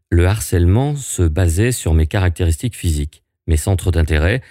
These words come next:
ainsi que sur mes bons résultats en classe. J'ai par ailleurs fait partie de ces quelques victimes qui alertent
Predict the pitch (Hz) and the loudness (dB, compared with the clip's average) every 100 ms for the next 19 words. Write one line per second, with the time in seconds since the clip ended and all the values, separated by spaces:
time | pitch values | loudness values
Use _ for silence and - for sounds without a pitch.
0 | _ _ - 95 - 117 87 80 78 71 | _ _ -2 -2 -2 -4 -4 -2 0 0
1 | 69 78 98 80 73 65 92 78 - 62 | 0 0 0 0 0 0 0 0 -2 -10
2 | - - _ _ _ _ _ - 80 87 | -12 -20 _ _ _ _ _ -4 0 0
3 | 87 80 76 110 151 135 95 82 87 - | 0 0 2 2 0 -4 -4 -2 -2 -4
4 | 110 76 71 78 - 127 - 78 76 - | -4 -4 -4 -6 -4 -4 -2 -4 -4 -4
5 | 131 147 - - _ _ - 101 92 92 | -4 -4 -8 -20 _ _ -2 0 2 2
6 | 123 - | 0 -4